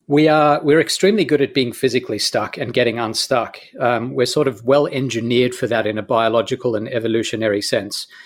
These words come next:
So if you stick a human in a position where he or she is, is, uh, physically entrapped, we marshal all sorts of resources. And, you know, every, every now and again, you'll read these stories of what is known as hysterical strength, which is where people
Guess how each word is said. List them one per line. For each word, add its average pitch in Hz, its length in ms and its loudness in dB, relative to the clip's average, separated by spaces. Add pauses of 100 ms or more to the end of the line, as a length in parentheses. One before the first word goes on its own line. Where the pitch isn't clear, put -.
(140)
So - 160 0
if 127 160 0
you 180 100 0
stick - 460 0
a 147 120 4
human 143 300 2
in 135 120 4
a 131 40 -2
position 123 520 0
where 120 380 4
he 127 220 0
or 117 120 4
she 120 260 0
is, 110 460 -4
is, - 340 -4
uh, 110 140 0
physically 117 720 -4
entrapped, 120 580 -2 (560)
we 131 100 2
marshal 131 540 0
all 131 160 0
sorts 131 320 -2
of 107 80 -6
resources. 120 920 0 (140)
And, 123 140 -6
you 123 60 -2
know, 123 100 -2
every, 135 320 -2
every 160 240 2
now 143 80 2
and 131 100 0
again, 127 180 0
you'll 123 140 0
read 131 160 2
these 120 180 -2
stories 123 360 2
of 117 100 -2
what 113 160 0
is 113 100 -6
known 113 220 0
as 110 100 -4
hysterical 120 640 -2
strength, - 480 -4
which - 160 -10
is 113 140 -8
where 113 140 0
people 123 500 -4